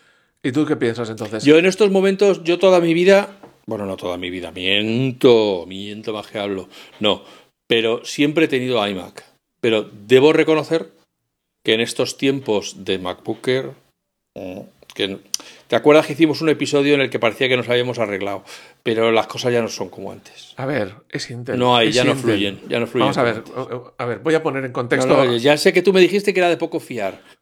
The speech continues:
Speaker 2: que si te prometen que van a ir todo muy bien y luego, <laughs> luego vuelven siempre a lo mismo.
Speaker 1: Vamos a
Speaker 2: Pero
Speaker 1: ver.
Speaker 2: yo, chico,
Speaker 1: A, eh,
Speaker 2: a mí me tenían engatusado.
Speaker 1: tenemos un problema y voy a explicar a los,
Speaker 2: Embelesado.
Speaker 1: a, a nuestros oyentes.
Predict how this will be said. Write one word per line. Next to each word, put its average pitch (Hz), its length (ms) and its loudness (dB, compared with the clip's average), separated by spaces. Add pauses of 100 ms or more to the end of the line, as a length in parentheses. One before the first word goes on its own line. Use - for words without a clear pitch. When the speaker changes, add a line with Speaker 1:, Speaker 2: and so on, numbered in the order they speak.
(200)
Speaker 2:
que 120 380 2
si 147 180 0
te 147 140 0
prometen 175 420 4
que 185 100 2
van 175 160 4
a 170 240 4
ir 165 140 2
todo 165 220 0
muy 156 160 0
bien 196 240 6
y 165 80 0
luego, 165 800 2
<laughs> 123 180 -14
luego 147 300 -2
vuelven 151 300 2
siempre 139 280 -2
a 135 40 2
lo 123 100 2
mismo. 107 160 -2
Speaker 1:
Vamos 117 220 0
a 110 120 0
Speaker 2:
Pero 104 200 -2
Speaker 1:
ver. 107 80 -4
Speaker 2:
yo, 165 300 4
chico, 156 500 -6
Speaker 1:
A, 127 240 -2
eh, - 160 -8
Speaker 2:
a - 80 -10
mí 131 100 -2
me 151 100 0
tenían 160 460 -2
engatusado. 143 640 -2
Speaker 1:
tenemos 151 260 -2
un 131 140 -8
problema - 500 -16
y 113 80 -4
voy 117 160 4
a 139 60 4
explicar 131 380 0
a 123 40 2
los, - 180 -6
Speaker 2:
Embelesado. 98 320 -14
Speaker 1:
a, - 40 -6
a 98 40 -8
nuestros 98 360 -14
oyentes. 80 600 -18